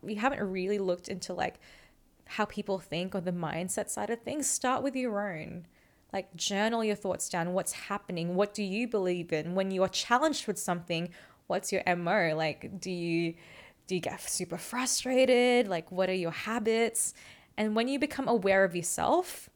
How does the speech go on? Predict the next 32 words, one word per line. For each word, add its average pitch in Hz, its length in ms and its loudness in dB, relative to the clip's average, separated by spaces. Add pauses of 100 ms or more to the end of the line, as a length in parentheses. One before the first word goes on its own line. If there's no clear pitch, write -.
(720)
only 262 280 4
then 196 340 2
can 202 180 -6
you 196 220 -4
start - 320 -2
becoming 185 500 -2
aware 175 360 2
of 170 160 -2
others 170 460 4
and 190 220 -6
able 185 260 -2
to - 140 -8
truly 208 460 -4
help - 420 -4
them 170 240 2 (460)
with 180 220 0
their 208 180 8
way 185 220 4
of 156 100 -2
thinking, 160 420 -6
with 170 180 -2
their 190 160 4
mindset, 175 500 -2
with 170 140 -2
the 175 80 0
way 170 240 2
they 170 180 2
approach - 520 -4
their 151 140 0
goals. - 520 -2
Like, - 160 0
wouldn't, 185 300 0